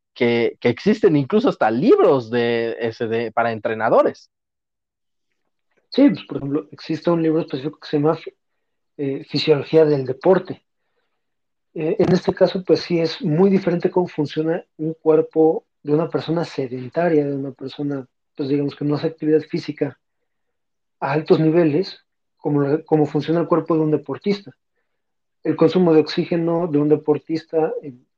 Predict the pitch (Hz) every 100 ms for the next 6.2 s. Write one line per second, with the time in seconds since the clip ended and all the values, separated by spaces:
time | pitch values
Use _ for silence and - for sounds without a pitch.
0 | _ 147 131 123 147 165 165 156 156 156
1 | 147 156 151 165 165 151 143 143 135 139
2 | 156 170 160 147 147 147 156 151 147 135
3 | - 147 - - 143 - 143 151 143 151
4 | - 131 127 143 143 190 _ _ _ _
5 | 151 139 147 156 180 - - 131 - 202
6 | - 135